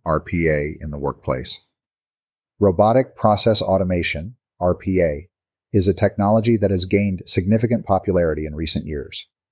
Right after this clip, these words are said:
It refers to the use of software robots or bots to automate repetitive and rule-based tasks in business processes. These bots are designed to mimic human actions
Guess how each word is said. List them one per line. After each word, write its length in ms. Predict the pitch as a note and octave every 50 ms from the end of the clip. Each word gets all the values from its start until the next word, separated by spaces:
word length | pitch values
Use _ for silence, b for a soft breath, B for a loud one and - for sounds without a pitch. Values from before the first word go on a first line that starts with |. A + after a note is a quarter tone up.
| _ _ _ _ _ _ _ _ _ _ _ -
It 80 | G#2 G2+
refers 400 | G2+ F#2+ - A#2+ A#2+ B2 A#2+ -
to 100 | - A#2
the 140 | G#2 G2+
use 240 | F#2+ G#2 A2 G#2+ -
of 100 | F2+ -
software 460 | - - G2+ G#2 G#2+ - - A#2 A2+
robots 500 | A2 A#2 A2 G#2+ G2+ G2+ G2 G2+ - -
or 160 | - - F2+ E2
bots 560 | E2+ F#2 E2 D2+ C#2+ - - - - - _ _ _ _ _ _ _ _
to 100 | - -
automate 420 | - - G2 G2+ G#2 G#2 G2+ G#2 -
repetitive 560 | F2+ - - - G#2 A2 A2 A2 A2 G#2+ G2 -
and 180 | - E2+ D#2+ E2
rule-based 460 | F#2 G2+ G2+ F#2 G2+ G2 F#2 - -
tasks 580 | - G2+ F#2 F2 E2+ - - - - - - - -
in 120 | G2+ G2
business 300 | F2 G2+ F#2 F#2 G2 F2
processes. 760 | - - F2+ E2+ E2 - - D#2+ D#2 - - C#2 C#2 - - - - - - - - - G1+ - - - F2 E2+ - - - - - - - - - -
These 160 | - A#2 A#2
bots 380 | F#2+ F#2 F#2+ F#2 G2 - - -
are 80 | F2+ E2+
designed 420 | F2+ E2+ F2 F#2+ F2+ F#2+ F#2 F2
to 60 | F2
mimic 320 | E2+ F2 F#2 F#2+ G2 F#2 -
human 280 | - A2+ G#2+ G#2 G2+
actions 560 | F#2 F2 G2+ - - - E2+ D#2 D2+ D2 -